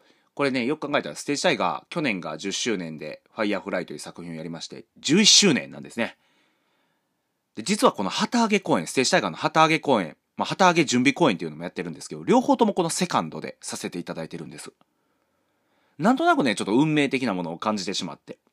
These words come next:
十一周年の最初の作品をここでやるというのが。なので、この一つ、もう一つ裏テーマとして僕の中で、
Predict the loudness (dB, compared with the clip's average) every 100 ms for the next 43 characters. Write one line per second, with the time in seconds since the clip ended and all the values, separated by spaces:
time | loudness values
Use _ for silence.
0 | -8 0 4 4 4 2 2 -2 -6 -6
1 | -4 -4 -4 -6 -4 -6 -6 -8 -6 -6
2 | -4 -8 -10 -14 -16 -18 -20 _ _ _
3 | _ _ _ _ _ _ _ _ _ _
4 | _ _ _ _ _ -6 -4 -2 -2 -4
5 | _ _ _ _ -10 -8 -8 -10 -10 -6
6 | -4 0 0 0 -2 2 2 0 -4 -4
7 | -8 -10 -10 -4 -4 -2 -6 -10